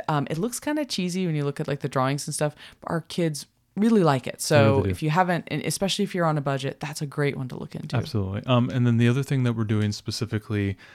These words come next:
Speaker 2: not curriculum-based, but we are increasing the amount of time that she is spending reading bu-,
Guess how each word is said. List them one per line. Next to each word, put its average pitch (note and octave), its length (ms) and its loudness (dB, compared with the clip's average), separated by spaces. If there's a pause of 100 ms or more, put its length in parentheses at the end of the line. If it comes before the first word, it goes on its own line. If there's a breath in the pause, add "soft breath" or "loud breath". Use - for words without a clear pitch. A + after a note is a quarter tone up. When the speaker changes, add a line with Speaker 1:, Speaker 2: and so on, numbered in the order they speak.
(280 loud breath)
Speaker 2:
not G#2+ 260 0
curriculum-based, G#2 920 -2
but A2 180 -4
we A2 180 0
are G#2 260 0
increasing C3+ 640 0
the G#2 60 0
amount G2+ 240 -2
of G2+ 80 -8
time G2 360 -4
that F#2 120 -4
she - 220 -6
is F#2+ 140 -4
spending F#2+ 600 -6 (440 soft breath)
reading G#2+ 380 2
bu-, F2+ 240 -8